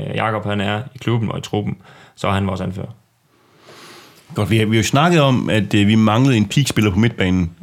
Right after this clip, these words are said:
Speaker 2: Altså, det er noget af det, vi diskuterede, at sige, vi har to, øh, old boys derinde, altså, som er over tredive, og så har vi nogle, øh, næsten ynglinge. Øh, men vi manglede den der, øh, midtbanespiller på, øh, femogtyve, otteogtyve år, som, som virkelig kunne være, være sådan en, øh, en dynamo derinde.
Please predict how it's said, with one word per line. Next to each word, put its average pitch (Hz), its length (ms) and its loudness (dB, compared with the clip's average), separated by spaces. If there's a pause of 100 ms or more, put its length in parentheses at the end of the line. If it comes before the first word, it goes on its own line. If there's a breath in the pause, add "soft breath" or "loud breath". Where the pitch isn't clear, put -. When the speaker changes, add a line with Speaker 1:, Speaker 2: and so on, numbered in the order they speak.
Speaker 2:
Altså, 95 240 0
det - 40 2
er 117 40 4
noget 123 100 4
af 123 60 4
det, 127 100 4
vi 107 160 4
diskuterede, 143 460 2
at 120 60 4
sige, 123 100 4
vi 120 60 4
har 123 180 2
to, 131 320 2
øh, 101 280 4
old 156 100 4
boys 131 200 2
derinde, 123 360 0
altså, 95 180 -2
som 104 140 2
er 98 120 2
over 131 220 2
tredive, 123 320 0 (340 loud breath)
og 120 100 0
så 117 80 0
har 123 160 4
vi 113 120 4
nogle, 113 260 4
øh, 110 60 2
næsten 113 320 2
ynglinge. 110 340 4 (100)
Øh, 101 240 2
men 113 100 2
vi 120 80 4
manglede 123 360 2
den 123 140 4
der, 117 200 4 (140)
øh, 92 360 2
midtbanespiller 113 560 2
på, 101 360 4
øh, 98 180 4
femogtyve, 110 360 2
otteogtyve 117 340 2
år, 101 220 -2 (220 loud breath)
som, 110 340 2
som 113 220 2
virkelig 123 220 2
kunne 107 120 2
være, 98 360 2
være 98 100 2
sådan 107 140 2
en, 95 180 2
øh, 92 580 -2
en 101 160 0
dynamo 117 300 2
derinde. 98 260 2